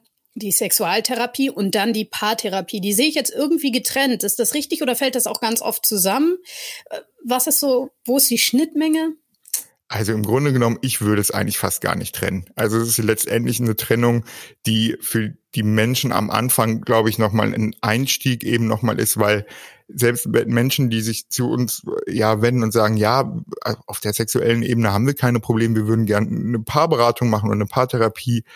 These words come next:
Speaker 2: am Ende landet man in neunundneunzig Prozent der Fälle irgendwann doch beim Sex. Genauso eben umgedreht, wenn Menschen eine Sexual- und Paartherapie irgendwie machen,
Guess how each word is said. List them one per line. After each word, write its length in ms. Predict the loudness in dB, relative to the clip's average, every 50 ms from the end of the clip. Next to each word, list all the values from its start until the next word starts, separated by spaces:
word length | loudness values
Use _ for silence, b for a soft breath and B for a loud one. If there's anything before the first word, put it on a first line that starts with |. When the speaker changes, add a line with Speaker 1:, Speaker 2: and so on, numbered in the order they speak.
| B B B B B B B B B B B B B -16 -10 -10
Speaker 2:
am 120 | -10 -8 _
Ende 300 | -4 -2 0 2 2 4
landet 380 | 4 4 4 4 2 0 0
man 300 | 0 0 2 2 2 0
in 340 | -2 -2 -2 -2 0 -2 -2 -4 -2
neunundneunzig 580 | 2 2 4 4 4 4 4 2 2 0 -2
Prozent 320 | -4 -2 -2 0 0 0 0
der 60 | 0
Fälle 280 | 0 2 2 2 2 0 -2 -2
irgendwann 500 | -4 -2 0 0 0 2 2 2 2 2
doch 180 | 2 0 0 0
beim 200 | -2 -2 0 0
Sex. 420 | 2 2 2 2 0 -4 -6 -8 _ -2
Genauso 460 | 0 2 4 4 4 4 2 2 2
eben 240 | 2 2 2 0 0
umgedreht, 640 | 0 0 0 2 2 2 2 4 4 2 2 -2 -6 B B B B B B
wenn 160 | -2 0 2
Menschen 320 | 2 0 0 0 0 0
eine 80 | 0 0
Sexual- 420 | 0 -2 -2 -2 0 0 2 2
und 80 | 0 0
Paartherapie 800 | 0 -2 -2 -2 -2 0 0 0 0 0 0 -2 0 0 0 0
irgendwie 200 | 0 0 2 2
machen, 440 | 2 2 2 0 0 -2 -2 -4